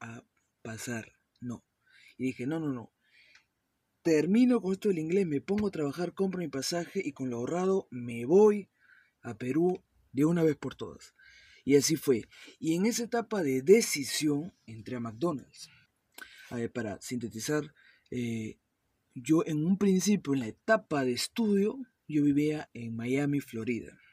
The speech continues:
En esa primera etapa yo estuve en Miami. Todos hablaban español y era perfecto para alguien que no habla inglés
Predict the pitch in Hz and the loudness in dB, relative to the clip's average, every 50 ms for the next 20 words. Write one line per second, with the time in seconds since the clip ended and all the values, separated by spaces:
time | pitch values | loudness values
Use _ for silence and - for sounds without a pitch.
0 | _ _ _ _ _ _ _ _ _ _ _ _ _ - 135 156 165 160 175 - | _ _ _ _ _ _ _ _ _ _ _ _ _ -6 -4 -2 0 0 0 0
1 | 139 139 151 175 185 190 190 - 233 240 233 - - - 147 139 135 - - 156 | 0 0 2 4 2 2 2 2 -4 -4 -2 -4 -6 -4 -4 -6 -6 -4 -4 -4
2 | 151 151 160 - - 127 117 113 110 113 110 101 95 98 _ _ _ _ _ _ | -4 -4 -4 -6 -6 -8 -6 -6 -6 -6 -8 -8 -12 -18 _ _ _ _ _ _
3 | _ _ _ _ _ - 175 180 170 143 156 151 156 156 165 170 170 156 - _ | _ _ _ _ _ 0 0 0 0 0 0 0 0 0 -2 -4 -6 -8 -8 _
4 | 135 135 143 160 175 190 190 - - - 143 139 151 160 165 156 - - 120 123 | -4 -4 -2 0 0 -2 -2 -4 -6 -6 -2 0 2 2 2 0 -2 -6 -6 -6
5 | - - 214 214 - - _ 247 247 - _ _ _ _ - - - _ _ _ | -2 0 0 0 0 -4 _ -8 -8 -8 _ _ _ _ -20 -20 -20 _ _ _
6 | _ _ _ _ - 175 170 160 156 156 170 196 - - _ _ _ _ _ _ | _ _ _ _ 0 2 2 4 2 0 -2 -6 -10 -14 _ _ _ _ _ _
7 | _ _ _ _ - 143 151 139 123 120 117 107 - 110 - 135 151 156 160 165 | _ _ _ _ -4 -2 0 0 -2 -2 -6 -8 -10 -10 -6 -4 -2 0 0 0
8 | 165 160 156 160 170 - - | 2 2 2 2 0 -2 -8